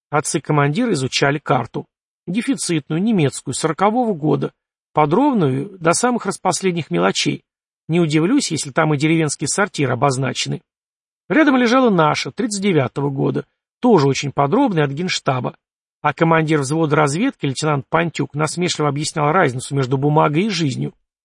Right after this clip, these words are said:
Оказалось, что болото на левом фланге Луга осушено, в самый раз в сороковом году. Нашелся даже участник событий, показавший четыре канавы,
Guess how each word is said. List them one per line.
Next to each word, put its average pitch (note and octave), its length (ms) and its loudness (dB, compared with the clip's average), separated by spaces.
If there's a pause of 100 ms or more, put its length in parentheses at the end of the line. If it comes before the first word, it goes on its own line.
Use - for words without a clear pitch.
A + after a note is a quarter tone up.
(400)
Оказалось, D#3 480 2
что - 180 -4
болото D3+ 460 2
на D3 100 2
левом D3 220 2
фланге F#3+ 420 0
Луга D#3 320 0
осушено, D3+ 640 -4 (400)
в - 60 -10
самый A#3+ 300 4
раз F#3 200 2
в - 20 -6
сороковом C#3 500 2
году. C3+ 340 0 (460)
Нашелся D#3+ 500 0
даже D#3+ 200 4
участник E3 440 -2
событий, F#3+ 480 -2
показавший C#3 600 -2
четыре - 280 -4
канавы, C#3+ 540 0